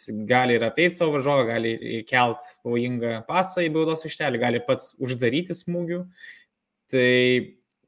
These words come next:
iš to bruožo, ne, jis galėtų būt panašus kaip Davisas komandai, bet problema, kad aš manau, kad jis nėra toks gynybiškai galingas, kaip Davisas kol kas yra Bayerne. Ir su dviejais tokio tipo žaidėjais žaisti yra pakankamai sudėtinga tuomet, nes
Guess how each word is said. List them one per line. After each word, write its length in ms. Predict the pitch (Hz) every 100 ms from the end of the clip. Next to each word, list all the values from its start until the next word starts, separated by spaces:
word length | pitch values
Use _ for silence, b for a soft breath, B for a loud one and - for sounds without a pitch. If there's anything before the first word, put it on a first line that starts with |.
| -
iš 140 | 135 -
to 120 | 160
bruožo, 360 | 135 143 139 139
ne, 140 | 139
jis 160 | 131 - -
galėtų 360 | 120 123 131 131
būt 140 | 127
panašus 300 | 131 123 131
kaip 140 | 147 117
Davisas 480 | 127 120 117 - -
komandai, 380 | 127 131 139 135
bet 80 | 131
problema, 300 | 127 135 143
kad 100 | 147
aš 120 | -
manau, 240 | 147 151 156
kad 160 | -
jis 140 | 143 -
nėra 220 | 156 147
toks 240 | 143 135 127
gynybiškai 580 | 139 151 139 - 135 135 B B B -
galingas, 460 | 127 165 208 139 -
kaip 160 | 127
Davisas 540 | 127 123 120 - 120 -
kol 160 | 131 117
kas 240 | 127 113
yra 260 | - 127 120
Bayerne. 460 | 110 120 120 131 175 B B B
Ir 200 | - 123 -
su 160 | 127
dviejais 240 | 120 156 160
tokio 240 | 135 135
tipo 240 | 147 143 127
žaidėjais 540 | 113 117 107 139 151 123
žaisti 340 | 139 165 -
yra 80 | 139
pakankamai 300 | 143 160 147
sudėtinga 560 | - 143 139 180 123 110
tuomet, 320 | 113 120 -
nes 220 | 123 -